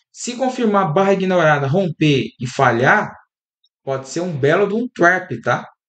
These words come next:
Então a gente tem que ficar atento a todo este cenário, firmeza? Lembrando, pessoal, que esse final de semana eu encerro as inscrições pro meu projeto aí, tá? Pra você fazer parte da minha sala. Hoje os meus alunos comigo surfamos um excelente movimento no dólar.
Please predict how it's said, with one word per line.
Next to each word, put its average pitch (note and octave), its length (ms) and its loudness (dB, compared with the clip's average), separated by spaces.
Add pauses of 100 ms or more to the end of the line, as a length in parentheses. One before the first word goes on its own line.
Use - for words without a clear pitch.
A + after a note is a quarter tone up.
Então - 120 -20
a A#2 40 -12
gente A#2+ 120 -14
tem D3+ 120 -6
que - 60 -14
ficar F3 280 -2
atento F3+ 500 -2 (320)
a C3+ 140 -14
todo F3+ 340 -6
este C#3+ 300 -4
cenário, A#2 460 -6
firmeza? G#3 500 -4 (380)
Lembrando, A#3 400 0
pessoal, A3 320 -2
que - 80 -2
esse F#3+ 100 -6
final D#3+ 220 -2
de D3+ 80 -6
semana C3+ 380 0
eu B2 60 0
encerro A2+ 600 0 (420)
as G#2+ 120 -14
inscrições A2 640 -8
pro - 160 -14
meu G#2 360 -8
projeto G2+ 520 -10
aí, D#3 260 -4 (500)
tá? A2+ 220 -10
Pra - 120 -20
você G#2+ 80 -20
fazer G#2+ 280 -10
parte G2+ 280 -10
da G2+ 120 -10
minha A2+ 180 -6
sala. B2+ 300 0
Hoje A2+ 200 2
os A2 80 -2
meus G#2+ 160 -4
alunos A#2 380 0
comigo A2 340 -10 (160)
surfamos A2 500 -10
um A2 60 -8
excelente A2+ 460 -4
movimento A2 420 -2
no C#3 160 0
dólar. C3+ 300 2